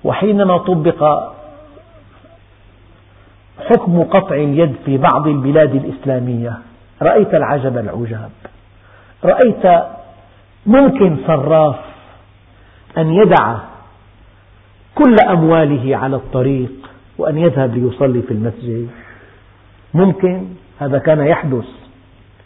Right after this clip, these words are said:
من دون علم أيضا، لكن لأنه طبق، آه، قطع اليد. سأل الإمام الشافعي، سئل من قبل شاعر، قال: "يد بخمس مئين"،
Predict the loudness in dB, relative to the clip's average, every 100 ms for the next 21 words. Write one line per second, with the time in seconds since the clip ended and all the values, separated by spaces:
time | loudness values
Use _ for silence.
0 | _ _ _ _ _ -6 -2 2 4 4
1 | 4 2 0 -4 -4 -12 -18 -20 -20 _
2 | _ _ _ -4 0 0 -2 -4 -18 -2
3 | 2 4 4 4 4 4 4 4 2 0
4 | -2 -10 -20 -20 _ _ _ _ _ _
5 | -8 -6 -8 -8 -2 0 2 2 2 -2
6 | -4 -12 -18 -20 -20 -20 -20 _ -20 _
7 | _ 0 2 4 0 -2 0 0 -2 -4
8 | 0 0 -2 -6 -6 0 2 2 -2 -4
9 | -12 -20 -12 -6 -4 -2 0 0 0 0
10 | 0 -4 -10 -18 -20 -20 -20 -20 -18 -2
11 | 2 6 6 6 6 4 0 -6 -12 -20
12 | -20 _ _ _ _ _ _ -20 -20 _
13 | 2 4 4 2 4 2 4 4 4 4
14 | 4 2 -2